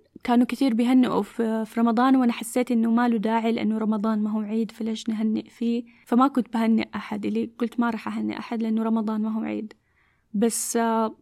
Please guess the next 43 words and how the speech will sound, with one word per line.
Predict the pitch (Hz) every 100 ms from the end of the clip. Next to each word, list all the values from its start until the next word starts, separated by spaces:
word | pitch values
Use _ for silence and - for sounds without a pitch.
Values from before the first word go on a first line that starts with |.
| _
من | 240
كتر | 233 339 370
الناس | 294 269 285
اللي | 254
جالسين | 226 233 254 233
يهنئوني، | 247 220 214 202 220 233
يهنئوني، | 220 220 226 233
فصرت | 226 240 214 208
قلت: | 220
"أوكي، | - 220 220
خليني | - 220 220 220 208 -
أهنئ | 214 214 214 208
الناس." | 202 208 208 - - - - _ -
وجلست | 220 269 277 233
أهنئ | 233 226 -
الناس | 214 226 226 226
وفي | 220
الدوام | 190 214 214 226 226
وكده. | 214 233 226
حرفيًا | - 214 269 285
خرجت | 240 220 233 233 226
من |
الدوام | 214 214 220 240 381 - _
ونفسيتي | 220 208 - 247 247 240 214
مرة | 208 214 220
كانت | 226 226 214 214 214 - -
غير، | 196 220 214 226 226
بس | - 220 -
لأنه | - 214 214
أنا |
كنت | 202 220 208
بس | 214
بمشي | - 214 214 -
وأقول | 208 196
للناس: | 208 202 202 -
"كل | 208
عام | 202
وأنتم | 202 208
بخير، | - 208 208
رمضان | - 104
مبارك، | 101 208 208 208 -
رمضان | 208 202 208
مبارك." | 208 208 208 208